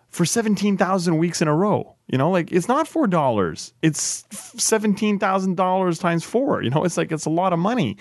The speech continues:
Stop with the B S. And that's what I, I really ticks me off about, about the way things are marketed these days. It's, it's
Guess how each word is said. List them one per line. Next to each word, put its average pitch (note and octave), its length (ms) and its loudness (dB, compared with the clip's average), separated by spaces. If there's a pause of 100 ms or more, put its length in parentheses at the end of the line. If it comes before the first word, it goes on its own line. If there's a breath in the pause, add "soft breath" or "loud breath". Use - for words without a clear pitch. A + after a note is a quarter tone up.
(100)
Stop - 480 -2
with A3+ 120 0
the F3+ 60 2
B D#3 240 2
S. F#3 540 -2
And C#3 140 -2
that's F3+ 200 0
what F3 120 0
I, C#3+ 140 2
I A#2+ 160 2
really B2 340 0
ticks - 260 -6
me B2 100 -2
off C3+ 200 -2
about, G#2+ 240 -2 (320 loud breath)
about A2+ 360 0 (280 loud breath)
the B2 80 0
way B2 180 0
things B2 260 -2
are A#2+ 60 2
marketed A#2 520 0
these F#2+ 200 -2
days. D#2 260 -6
It's, G2+ 200 -8
it's A#2 180 -2